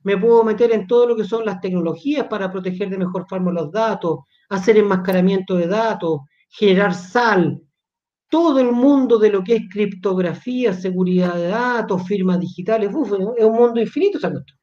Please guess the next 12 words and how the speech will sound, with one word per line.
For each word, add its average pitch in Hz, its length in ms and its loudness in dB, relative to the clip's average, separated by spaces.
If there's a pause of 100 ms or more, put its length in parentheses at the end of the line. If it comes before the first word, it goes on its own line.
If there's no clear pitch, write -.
(260)
¿cachai? 220 380 -12 (720)
Y 202 60 -6
el 233 140 0
tema 302 240 2
de 320 120 2
criterios 262 720 -2
también 208 280 -4
es 392 80 -4
importante, 320 580 -6
porque, 202 220 -4
por 214 120 -2
ejemplo, 262 640 -2